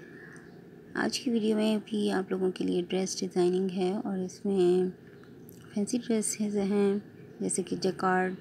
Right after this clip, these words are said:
आजकल बहुत इन है, तो उसमें आप लोग देखेंगे कि उसके साथ print embroidered palazzo आप लोग किस तरीके से utilize कर सकते हैं। So उसके ideas इस video में आप लोगों को देखने को मिलेंगे। बहुत ही खूबसूरत ideas हैं। आप लोग long shirt के साथ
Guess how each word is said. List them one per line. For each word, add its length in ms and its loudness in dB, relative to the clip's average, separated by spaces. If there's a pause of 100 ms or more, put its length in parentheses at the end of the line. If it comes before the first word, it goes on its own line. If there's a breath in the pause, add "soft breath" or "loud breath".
(120)
आजकल 340 -2
बहुत 300 -4
इन 240 2
है, 200 4
तो 160 -4
उसमें 360 -2
आप 200 -4
लोग 140 -6
देखेंगे 480 -2
कि 140 -8
उसके 200 -12
साथ 260 -4 (240)
print 520 -2 (380 loud breath)
embroidered 520 2
palazzo 320 2
आप 240 -2
लोग 120 -4
किस 200 -6
तरीके 240 -4
से 140 -4
utilize 460 -4
कर 120 -2
सकते 360 -4
हैं। 320 2 (1000)
So 120 -4
उसके 240 0
ideas 440 0
इस 180 -4
video 220 -2
में 100 2
आप 180 -2
लोगों 180 0
को 140 -4
देखने 360 0
को 80 0
मिलेंगे। 500 2
बहुत 240 -2
ही 60 0
खूबसूरत 500 0
ideas 500 0
हैं। 400 0
आप 220 -6
लोग 100 -4
long 220 0
shirt 220 -4
के 120 -6
साथ 280 -4